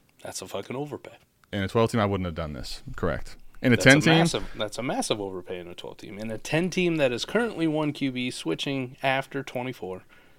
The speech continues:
Speaker 1: to Superflex, nope. And you're
Speaker 2: And
Speaker 1: not getting Marv? Yeah.
Speaker 2: And you, and you already are kind of set up pretty well with Lamar and Stroud at, uh, you know, two guys that have very high upside in the ten-team Superflex. Nah,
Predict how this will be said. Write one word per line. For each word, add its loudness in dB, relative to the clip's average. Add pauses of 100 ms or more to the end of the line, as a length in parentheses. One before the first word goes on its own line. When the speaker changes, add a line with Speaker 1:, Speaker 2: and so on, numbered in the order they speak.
(200)
Speaker 1:
to -6
Superflex, -8
nope. -6 (840)
And 2
you're -2
Speaker 2:
And -2
Speaker 1:
not 4
getting -4 (120)
Marv? -6
Yeah. -6
Speaker 2:
And 4
you, 6 (100)
and 4
you 8
already 10
are 8
kind 4
of 2
set 2
up 4
pretty 0
well 4 (120)
with -2
Lamar 4
and 0
Stroud 2
at, -2 (160)
uh, -2 (120)
you -2
know, -2
two 2
guys 4
that -2
have 0
very 2
high 2
upside 0
in -4
the -6
ten-team -4
Superflex. -2 (560)
Nah, -4